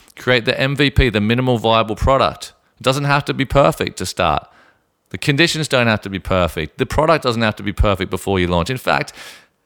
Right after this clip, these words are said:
as I make more courses, I find out that the people who make the best courses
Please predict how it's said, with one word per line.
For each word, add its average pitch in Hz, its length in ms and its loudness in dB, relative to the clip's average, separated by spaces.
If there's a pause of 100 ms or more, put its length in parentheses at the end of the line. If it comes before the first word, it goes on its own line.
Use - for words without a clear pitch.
(340)
as 160 200 0
I 175 140 4
make 151 280 0
more 156 220 4
courses, 156 580 4
I 127 120 6
find 135 380 0
out 135 280 0
that 123 320 0 (500)
the - 80 -6
people 165 240 2
who 160 100 4
make 156 200 0
the 151 60 -2
best 151 240 2
courses 156 580 2